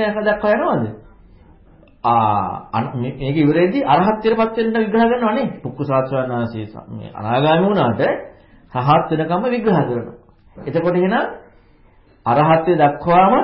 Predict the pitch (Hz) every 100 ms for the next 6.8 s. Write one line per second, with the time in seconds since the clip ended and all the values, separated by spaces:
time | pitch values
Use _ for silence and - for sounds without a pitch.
0 | 302 - 156 175 180 165 165 170 170 170
1 | 165 190 320 - - _ - - 135 135
2 | 165 131 113 175 226 - - _ _ _
3 | - - - 175 202 170 160 165 185 156
4 | 156 151 139 139 147 135 131 131 127 120
5 | 117 117 113 110 185 240 - - 127 127
6 | 139 139 135 226 - 131 127